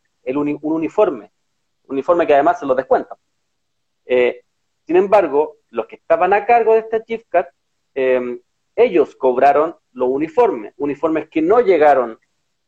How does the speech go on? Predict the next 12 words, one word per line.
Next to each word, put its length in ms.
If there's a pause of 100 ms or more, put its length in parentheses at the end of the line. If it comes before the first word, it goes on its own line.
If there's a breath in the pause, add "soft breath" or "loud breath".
(300)
ni 120
a 60
la 80
escuela 280
de 60
carabineros, 880
ni 100
a 100
nada, 440 (100)
no 120
llegaron, 420 (480)
y 340